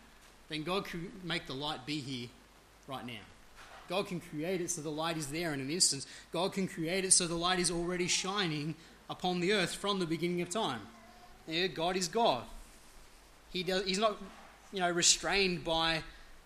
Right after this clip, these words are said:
you know, physics, is he? He's not restrained by those things. God can do the supernatural. Now, we talked about last week, God created a mature creation. And so light from the stars didn't need hundreds of thousands of years to arrive here.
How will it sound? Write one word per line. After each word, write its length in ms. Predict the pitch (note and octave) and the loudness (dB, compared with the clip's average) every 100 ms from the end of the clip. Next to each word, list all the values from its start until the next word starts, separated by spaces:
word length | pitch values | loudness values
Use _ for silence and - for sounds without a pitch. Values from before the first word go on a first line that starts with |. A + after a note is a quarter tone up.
| - | -8
you 60 | D#3 | -4
know, 160 | E3+ | -4
physics, 400 | - A#3 D3+ B2+ | -2 0 2 2
is 100 | F3+ | 0
he? 120 | B2 F#2+ - - - - - - - D#3+ | -4 -8 -20 -20 -20 -20 -20 -20 -16 -8
He's 140 | D3+ | -2
not 120 | G#3+ | -2
restrained 460 | G3+ - G#3+ A#3+ G3 | 2 2 2 0 0
by 160 | D#3 | -2
those 200 | C#3 C3 | -2 -4
things. 200 | - C#3+ | -4 -6
God 320 | B2 E3+ G#3 G3 | -4 2 2 2
can 140 | F3 | -2
do 200 | C#3+ A3+ | 2 0
the 100 | E3+ | 4
supernatural. 760 | - F#3 - F3 G3+ - C#3 A2 G2 - - - - - - - - - - - - - | 4 4 0 -2 0 0 -4 -10 -12 -16 -18 -20 -20 -20 -20 -20 -20 -20 -20 -20 -20 -8
Now, 100 | F3+ | -4
we 80 | E3+ | 2
talked 220 | F3+ E3 | 2 2
about 220 | D3+ C#3 | 2 2
last 360 | C#3 D#3 F3+ - | 2 4 4 4
week, 240 | C#3+ B2 | -2 -2
God 260 | E3 E3+ D#3 | 0 0 0
created 460 | - C#3+ F3 D3+ D3 | -4 0 0 2 0
a 120 | D3+ | 0
mature 640 | D3 - - A3 C#3+ C#3+ - - - - - | 0 2 4 4 4 2 -4 -18 -20 -20 -12
creation. 680 | - F3 D#3+ G3 - - A2+ G2 - - - - - - - - - - - | -4 2 4 6 4 2 -4 -12 -18 -20 -20 -20 -20 -20 -20 -20 -20 -20 -12
And 80 | - | 4
so 180 | F#3 G#3+ | 6 6
light 280 | F3+ F3+ F#3+ | 4 2 2
from 260 | - F#3+ | 0 0
the 60 | F3 | 6
stars 500 | - F3+ F#3 F#3 D3 | 6 6 4 4 2
didn't 360 | B2+ F3 E3 D3+ | 0 -2 -2 0
need 220 | G3 C#3 | 0 2
hundreds 400 | F3+ F#3+ F3+ C#3+ | 0 0 0 -2
of 100 | D3 | -4
thousands 500 | F#3+ F#3 F#3+ D#3+ C#3+ | -2 0 2 0 -4
of 100 | C3+ | -6
years 320 | E3+ F#3 - | 0 4 4
to 180 | - D#3 | 0 -2
arrive 480 | C3+ C#3+ E3+ G#3 D3+ | -2 0 4 4 2
here. 480 | C3+ B2 C3 D#3+ | -4 -2 -2 -4